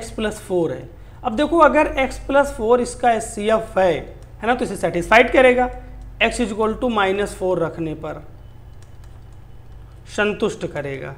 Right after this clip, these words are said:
है ना, क्योंकि है संतुष्ट करेगा, इसका एक factor है तो इसे संतुष्ट करेगा। करिए, है ना, Ninth का class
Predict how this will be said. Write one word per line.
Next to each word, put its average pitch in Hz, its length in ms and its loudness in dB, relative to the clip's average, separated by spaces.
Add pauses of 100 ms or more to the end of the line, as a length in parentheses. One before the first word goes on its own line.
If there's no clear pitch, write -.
है 180 60 -10
ना, 208 120 -8 (480)
क्योंकि 190 300 0
है 185 380 6
संतुष्ट 175 460 -2
करेगा, 214 300 2
इसका 175 240 0
एक 208 120 -4
factor 190 380 0
है 220 60 -2
तो 220 80 -6
इसे 196 140 -6
संतुष्ट 190 460 -6
करेगा। 156 380 -2 (380)
करिए, 214 260 0
है - 140 -10
ना, 233 140 -4
Ninth 190 340 2
का 170 100 0
class 143 340 -6